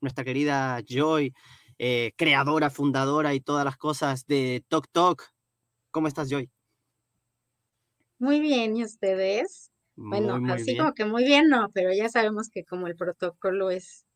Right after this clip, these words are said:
Speaker 2: el muy bien de siempre. <laughs>
Speaker 1: Sí, decir bien, si no nos extendemos y nos salimos del tema.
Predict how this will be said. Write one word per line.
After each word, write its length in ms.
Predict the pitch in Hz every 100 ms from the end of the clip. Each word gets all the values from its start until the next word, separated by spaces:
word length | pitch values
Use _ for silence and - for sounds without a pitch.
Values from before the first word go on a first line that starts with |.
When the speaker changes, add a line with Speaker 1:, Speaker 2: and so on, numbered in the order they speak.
| _ _ _
Speaker 2:
el 140 | 190 196
muy 160 | 208
bien 180 | 208 208
de 80 | 202
siempre. 460 | 196 196 185 196 - 440 -
<laughs> 480 | - 226 214 233 214
Speaker 1:
Sí, 40 | 233
decir 280 | 202 - 196
bien, 420 | 180 196 208 220 -
si 220 | - 147
no 320 | 165 180 190
nos 320 | 175 165 - -
extendemos 800 | 143 - 147 143 156 180 190 -
y 80 | 143
nos 140 | 135
salimos 300 | 143 139 139
del 160 | 127 127
tema. 280 | 151 160